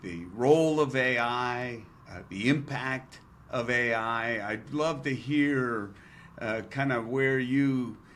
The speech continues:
uh, see this technology, because, and, and I'm gonna, another selfless plug for the video you must watch,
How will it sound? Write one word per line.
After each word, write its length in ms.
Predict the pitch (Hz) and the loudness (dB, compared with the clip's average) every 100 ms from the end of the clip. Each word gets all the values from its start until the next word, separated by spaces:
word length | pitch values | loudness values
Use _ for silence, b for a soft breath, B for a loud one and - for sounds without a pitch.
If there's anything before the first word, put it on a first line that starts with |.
| B B - - | B B -14 -10
uh, 180 | 113 113 | -8 -6
see 520 | - - 143 135 127 | -4 -2 2 2 2
this 480 | 120 123 113 - - | 0 -4 -4 -6 -6
technology, 1000 | - 139 - 127 127 127 117 117 110 120 - | -2 -2 -2 -2 0 -2 -4 -6 -6 -8 -8
because, 280 | 135 139 139 B B | -4 -4 -6 B B
and, 160 | 143 139 - | 0 0 0
and 200 | 147 151 | 0 0
I'm 100 | 160 | 0
gonna, 320 | 160 147 135 - - - | 2 2 2 -2 -16 -8
another 380 | 135 131 143 156 | 0 2 2 0
selfless 600 | 139 151 139 143 135 - | 0 0 0 -2 -6 -6
plug 520 | - 151 147 139 120 | -6 0 2 2 -4
for 600 | - - - 165 170 165 160 | -12 -12 -4 0 2 2 0
the 180 | 135 | 0
video 540 | 139 127 156 165 156 156 | 0 0 -2 0 0 0
you 200 | 151 143 | 0 0
must 380 | 135 147 143 - | 0 0 -4 -8
watch, 640 | 147 139 110 107 - - | -6 -4 -4 -6 -8 -8